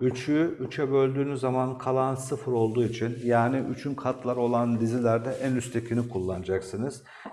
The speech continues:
Yani A N eşittir N olmuş oluyor. O zaman A üçün de yerine yazarsanız üç olduğunu bulursunuz. Arkadaşlar müsaade, bundan sonra hızlı devam ediyorum. İlklerde ne olduğunu göstermeye çalışıyorum.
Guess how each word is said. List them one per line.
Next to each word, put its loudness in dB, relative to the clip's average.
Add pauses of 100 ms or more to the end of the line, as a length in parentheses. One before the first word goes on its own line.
Yani 6
A 4
N -2
eşittir -4
N -2
olmuş -6
oluyor. 0
O 0
zaman 2
A 6 (100)
üçün -2
de 4 (240)
yerine 4
yazarsanız 0 (120)
üç -4
olduğunu 2
bulursunuz. 0 (680)
Arkadaşlar 0
müsaade, 0 (320)
bundan 0
sonra -2
hızlı 2
devam 2
ediyorum. -2
İlklerde 0 (120)
ne 4
olduğunu 2
göstermeye 0
çalışıyorum. -10